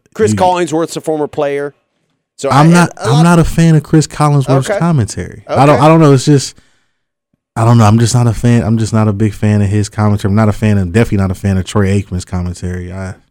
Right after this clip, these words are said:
Speaker 2: it's so boring. I don't know. I just like whenever a game, like, and he's always covering the Cowboys game on Fox. It's always guaranteed. The Cowboys are playing this on Fox.
Speaker 1: Yeah.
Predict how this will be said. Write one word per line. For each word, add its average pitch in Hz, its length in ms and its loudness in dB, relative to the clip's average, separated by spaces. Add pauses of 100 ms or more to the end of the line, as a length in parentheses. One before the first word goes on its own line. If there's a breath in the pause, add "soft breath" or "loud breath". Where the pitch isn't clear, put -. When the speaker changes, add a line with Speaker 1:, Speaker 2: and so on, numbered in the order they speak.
(760)
Speaker 2:
it's 98 160 -2
so 90 220 -2
boring. 85 540 -6
I 98 120 -4
don't 104 160 2
know. 95 80 0
I 107 100 2
just 107 200 0
like 104 180 2
whenever 113 260 4
a 107 60 4
game, 107 300 4
like, 98 180 0
and 107 60 2
he's 110 120 2
always 113 240 4
covering 98 280 -2
the 95 60 -4
Cowboys 95 440 -2
game 92 220 -2
on 92 120 -4
Fox. 92 420 -4
It's 92 120 -8
always 90 600 -4
guaranteed. 98 480 -2
The 85 100 -10
Cowboys 110 420 2
are 95 40 -4
playing 104 260 0
this 98 120 -2
on 92 120 -4
Fox. 92 400 -6 (220)
Speaker 1:
Yeah. 117 260 -6